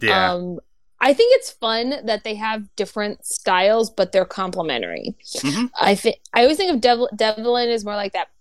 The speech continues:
Speaker 2: big moves, like the strong guy, quote unquote, and Rush is your high flyer.
Speaker 1: Yeah.
Speaker 2: Um,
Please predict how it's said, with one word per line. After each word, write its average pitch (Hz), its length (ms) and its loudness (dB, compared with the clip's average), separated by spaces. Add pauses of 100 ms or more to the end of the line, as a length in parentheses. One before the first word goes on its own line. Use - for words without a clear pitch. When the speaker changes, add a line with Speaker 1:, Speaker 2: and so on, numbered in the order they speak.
(160)
Speaker 2:
big 339 240 0
moves, 269 600 0
like 202 180 0
the 170 100 -10
strong 208 540 0
guy, 202 300 2
quote 202 240 -6
unquote, 196 500 -4 (580)
and 208 160 2
Rush 202 220 4
is 202 140 -2
your 202 100 2
high 190 220 2
flyer. 180 580 0 (260)
Speaker 1:
Yeah. 202 300 4
Speaker 2:
Um, 190 200 -4